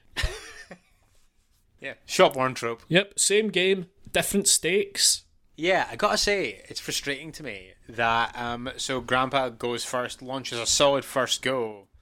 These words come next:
Speaker 2: but then Santa just launches, um,
Speaker 1: Grandpa.
Speaker 2: Grandpa himself, <laughs> uh, down the thing and then presumably into the hole into hell.
Speaker 1: <laughs>
Speaker 2: It really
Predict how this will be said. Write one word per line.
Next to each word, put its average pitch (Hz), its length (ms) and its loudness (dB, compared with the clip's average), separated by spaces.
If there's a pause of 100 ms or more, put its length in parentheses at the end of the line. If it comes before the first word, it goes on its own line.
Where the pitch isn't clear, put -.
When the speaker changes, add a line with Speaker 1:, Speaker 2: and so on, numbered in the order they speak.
(220)
Speaker 2:
but 143 180 0
then 139 140 2
Santa 156 320 4
just 123 160 -6
launches, 123 880 0
um, 113 560 0
Speaker 1:
Grandpa. 123 380 -8 (120)
Speaker 2:
Grandpa 127 360 4
himself, 120 840 0 (320)
<laughs> - 480 -12
uh, 120 440 4 (220)
down 135 280 4
the - 80 0
thing 139 320 0
and 117 100 -2
then 113 140 -4
presumably 123 440 -2
into 117 200 -6
the 117 80 0
hole 117 180 -2
into 113 160 0
hell. 123 340 2 (300)
Speaker 1:
<laughs> 202 100 10 (380)
Speaker 2:
It 131 180 -4
really 185 180 2